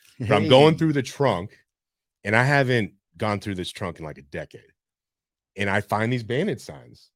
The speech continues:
Speaker 1: that Elsa, my wife, she, her handwriting was much prettier than mine. Through, through our
Speaker 2: <laughs>
Speaker 1: A B testing, we realized if she wrote on the bandit signs, more people called than if I did it.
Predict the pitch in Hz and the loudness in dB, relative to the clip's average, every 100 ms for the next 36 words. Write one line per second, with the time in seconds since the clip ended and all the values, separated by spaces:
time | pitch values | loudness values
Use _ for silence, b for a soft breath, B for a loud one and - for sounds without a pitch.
0 | _ 92 95 92 - 110 139 156 107 98 | _ -8 -6 -6 -6 0 0 0 -6 -4
1 | 98 101 131 127 - 107 - _ - 123 | -4 -2 -4 -4 -8 -10 -10 _ -6 -4
2 | 131 127 120 117 107 87 95 101 - 113 | -2 -4 -4 -4 -4 -8 -10 -10 -8 -6
3 | 117 120 127 104 85 107 - _ _ _ | -6 -6 -8 -10 -10 -14 -18 _ _ _
4 | _ _ _ _ _ 123 123 101 135 127 | _ _ _ _ _ -4 -4 0 4 4
5 | 117 120 139 143 139 147 131 135 123 113 | 4 2 0 -2 -6 -6 -4 -4 -2 2
6 | 120 120 117 104 92 - 147 160 147 160 | 2 4 4 2 -4 -8 -4 -2 4 6
7 | 160 123 107 104 98 104 101 101 107 98 | 6 2 -4 -8 -6 -6 -6 -10 -10 -8
8 | 117 117 123 95 - 117 95 82 92 90 | -10 -10 -12 -14 -6 -2 -2 -4 -6 -8
9 | 82 90 82 78 76 | -8 -10 -10 -14 -16